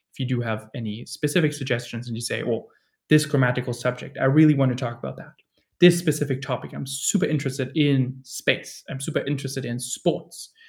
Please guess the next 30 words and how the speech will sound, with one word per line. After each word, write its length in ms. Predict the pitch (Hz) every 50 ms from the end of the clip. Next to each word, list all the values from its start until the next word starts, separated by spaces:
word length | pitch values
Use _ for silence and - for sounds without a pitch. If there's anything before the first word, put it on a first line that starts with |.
| _ _
I'm 80 | _
super 180 | - 160 143 151
interested 380 | 139 143 135 - - - 131
in 120 | 123 120 120
this 200 | 160 156 156 160
specific 440 | - - 139 - - 135 131 123 -
sports 400 | - - - 151 143 139 - -
team. 380 | - - 208 170 143 - - - - _ _ _ _
Please 320 | - - 190 180 180 175 -
do 240 | - 165 156 151
a 320 | 139 135 135 135 135 - - _ _ _ _
stream 360 | - - - 160 156 147 131
about 160 | 117 104 - -
that," 140 | 139 - -
or 100 | 139 135
something 320 | 135 - 151 135 131 127
like 140 | 127 127 -
that. 120 | - - - - _ _ _ _ _ _ _ _ _ _ _ -
I'm 420 | 139 143 147 147 143 139 139 135 135
happy 280 | - - 139 135 135
to 100 | 131 -
do 160 | - - 131 120
that 140 | 113 - -
with 160 | - 131 -
you 60 | 143
guys 300 | - 131 131 131 135 -
next 240 | 143 135 135 - -
week. 320 | 160 185 180 - - - _ _ - _ _ _ _ _ -
Ähm, 640 | 156 147 143 139 135 139 139 139 139 139 135 139 _ _ _ _ _ _ _ _ - - - -
okay. 520 | 120 110 110 - - 226 208 - - -